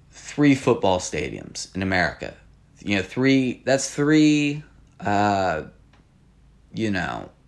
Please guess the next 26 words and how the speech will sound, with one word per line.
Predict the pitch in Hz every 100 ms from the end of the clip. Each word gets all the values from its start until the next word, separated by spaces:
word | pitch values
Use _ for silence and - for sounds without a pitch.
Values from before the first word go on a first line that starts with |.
| _ - - -
giant | 117 120 131 127 127 123 - - -
professional | 113 107 117 117 123 113
league | 104 101 98 87
football | - 113 - 92
stadiums | - 95 90 90 87 - -
filled | 117 120 120
to | 117
the | 92
brim | 92 92 90
with | 85
people | 92 85 87 87
in | 82
the |
States. | - - 82 - - _ _ - - _ - _ _ _ _ -
And | 98 98 92 90 82 - _ _
he's | - 104
taking | 117 104 98
three | - - 151 151
of | 98
those, | 85 73 80 - -
marching | 104 120 123 107
them | 98 98
in | 92
a | 82 71 -
three-by-three | - 107 101 95 - 98
line, | 90 92 90 92